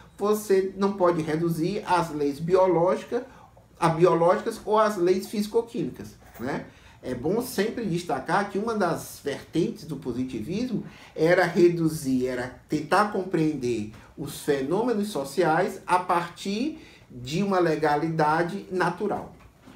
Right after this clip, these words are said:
certo? Então essa é uma das grandes conquistas da ontologia, é, do ser social de, do Lukács, né? Ou seja, cada esfera do ser tem sua legalidade dentro de uma cons-, de uma estrutura mais ampla do ser.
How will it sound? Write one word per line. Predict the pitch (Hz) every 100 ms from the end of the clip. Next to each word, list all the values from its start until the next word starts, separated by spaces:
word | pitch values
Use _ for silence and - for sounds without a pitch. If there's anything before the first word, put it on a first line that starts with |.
| - - -
certo? | 127 175 214 - - - -
Então | 107 165
essa | 190 190
é |
uma | 180
das | 170 156
grandes | 127 170 233 254
conquistas | - 185 160 156 190 - 180
da | 139 131 135 175 214 -
ontologia, | 175 175 175 175 156 120 156 190 196 131 - - - - -
é, | 104 127
do | 175
ser | 208 185 196
social | 220 208 - 170
de, | 202
do | - - 208
Lukács, | 214 - 123 120 123
né? | 139 -
Ou | 160
seja, | - 143 127 - - _
cada | - 220 240
esfera | 226 - - 143
do | 190
ser | - 190 220
tem | 254
sua | - 185
legalidade | 151 156 160 180 208 180 202 226
dentro | 180 214 269
de | 226
uma | 226 208 180
cons-, | 156 - 156 -
de | -
uma | 151
estrutura | 151 - 165 160 175
mais | 190 214 180
ampla | 185 202
do | 202
ser. | 208 170 131 -